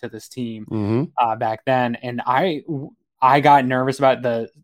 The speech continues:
Speaker 1: the highlights were super fun, and he has great high school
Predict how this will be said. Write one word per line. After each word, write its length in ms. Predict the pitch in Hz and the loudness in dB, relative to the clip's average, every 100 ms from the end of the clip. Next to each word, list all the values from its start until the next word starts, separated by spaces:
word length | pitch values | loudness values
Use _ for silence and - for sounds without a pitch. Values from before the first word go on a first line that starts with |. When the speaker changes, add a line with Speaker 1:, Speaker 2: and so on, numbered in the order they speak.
| _ | _
Speaker 1:
the 60 | - | 2
highlights 420 | 131 123 120 - | 4 4 0 -6
were 60 | |
super 260 | 113 123 120 | -12 -10 -12
fun, 400 | - 117 107 123 _ | -6 -8 -8 -16 _
and 540 | - 127 117 110 110 110 | -4 -4 -2 -6 -10 -10
he 120 | 120 | -6
has 160 | 117 104 | -6 -4
great 240 | 120 110 | -6 -6
high 160 | - 135 | -8 -8
school 540 | - 143 139 135 127 | -4 0 2 0 -2